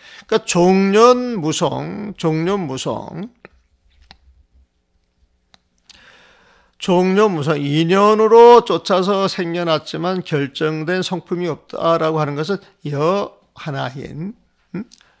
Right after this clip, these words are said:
마치 도깨비 같은 사람, 헛개비 같은 사람이다, 이거에 보면은. 음? 화는 헛개비고, 화는 변화하는 것이니까 이제 도깨비? 어, 도깨비도 없는 거에 보면은. 그러니까 한화인,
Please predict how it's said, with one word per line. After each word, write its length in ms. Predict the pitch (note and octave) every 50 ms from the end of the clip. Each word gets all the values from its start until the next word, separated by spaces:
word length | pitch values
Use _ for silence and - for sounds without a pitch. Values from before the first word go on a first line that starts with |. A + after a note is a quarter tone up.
| _ _ _
마치 800 | - C3 C3 C3 - - C#3+ C3+ - - - C2+ C#3 D3+ E3+ F3+ _
도깨비 400 | _ D3+ C3 _ - D3 C#3 B2+
같은 300 | B2+ C3 - - - B2+
사람, 140 | C3+ C3+ C3+
헛개비 360 | - - - _ - F3+ F3+
같은 260 | F#3 E3+ E3 - F3+ E3
사람이다, 680 | D3+ C#3 C#3+ C#3 C#3 - - - - A2 - C3 D3+
이거에 380 | D3 C#3 A#2 - B2+ B2 A#2+ A#2
보면은. 480 | - - - - - - - D3 C#3 - _ _ _ _ _ _ _
음? 120 | - G#3 G#3 _ _ - - - - - - _
화는 460 | _ - - F#3 F#3 F#3+ G#3+ G#3+ G3+
헛개비고, 1000 | F#3+ - - D3 _ - E3+ D#3+ D3+ C#3+ D3+ D3 D3 C#3 D3 E3 F#3 G3 G3 F#3+ - - - - _ _
화는 500 | _ - - G3+ F#3+ F#3 F#3 G3+ G#3+ F3+
변화하는 480 | - D#3+ D3 D3 D#3 D#3 D3+ D3 D3
것이니까 320 | C#3+ C#3 A#2+ D#3 D3+ D#3+ F3+
이제 80 | F3
도깨비? 760 | E3+ - D3+ C3 - _ F3 F3 F#3+ A#3+ C4 C4 - - _ _ _ _ _ _ _ _ _ _ _ _ _
어, 140 | C#3 D3 E3
도깨비도 400 | - C#3+ A#2+ - D#3+ C3+ - D#3
없는 260 | C3+ B2+ C3 B2 C3
거에 160 | C3 C3 -
보면은. 420 | - C3 B2+ - - - - - F3+
그러니까 100 | - E3
한화인, 600 | - - F3 E3 E3 - - D3 C#3 D3 C3 A#2